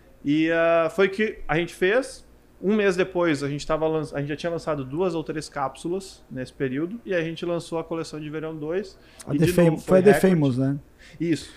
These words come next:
Speaker 1: foi a The
Speaker 2: É.
Speaker 1: Famous, teve antes verão
Speaker 2: E, é,
Speaker 1: dois.
Speaker 2: e aí que é o ponto legal, porque aí quando o Edu chegou e falou, "Cara, vamos fragmentar a coleção." <clears throat> É, a, a La Bella Mafia, ela é uma marca de streetwear, né? Ela teve um boom do, do fitness que faz parte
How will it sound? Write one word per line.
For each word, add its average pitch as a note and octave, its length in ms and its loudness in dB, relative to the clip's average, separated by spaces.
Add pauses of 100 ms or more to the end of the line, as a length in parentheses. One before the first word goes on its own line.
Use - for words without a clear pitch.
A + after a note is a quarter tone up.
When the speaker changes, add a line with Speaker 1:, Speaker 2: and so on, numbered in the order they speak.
(100)
Speaker 1:
foi C#3 80 2
a C#3 40 -6
The E3+ 60 2
Speaker 2:
É. D#3+ 40 -2
Speaker 1:
Famous, D#3 340 -6
teve D#3+ 240 -8
antes D#3 180 -12
verão D#3 220 -8
Speaker 2:
E, D#3+ 60 2
é, D#3+ 80 6
Speaker 1:
dois. C#3 200 -4
Speaker 2:
e E3+ 100 4
aí E3+ 120 4
que F3+ 100 0
é - 20 4
o G#3+ 80 6
ponto E3 600 2
legal, C#3+ 440 4
porque - 200 -4
aí F3 80 2
quando F#3+ 180 0
o G#3+ 60 0
Edu F3+ 180 -2
chegou D#3+ 220 -6
e - 40 -12
falou, E3+ 140 -2
"Cara, E3+ 160 2
vamos D#3+ 180 0
fragmentar E3+ 500 2
a D#3 40 -4
coleção." C3+ 480 -2 (160)
<clears throat> E3 480 0 (220)
É, C#3 600 4 (160)
a, C3+ 460 -2
a - 20 0
La F#3+ 100 2
Bella F3+ 220 4
Mafia, D#3 340 2
ela C#3 160 -2
é - 20 0
uma C#3+ 120 0
marca D#3 280 0
de C#3+ 100 -8
streetwear, D3+ 640 0 (300)
né? C3+ 300 -4
Ela D3 200 0
teve F3+ 220 0
um F3 140 4
boom D#3 280 2
do, C3+ 540 0
do C3 100 -2
fitness D3+ 460 -4
que - 140 -16
faz D3 240 -2
parte D#3+ 520 -2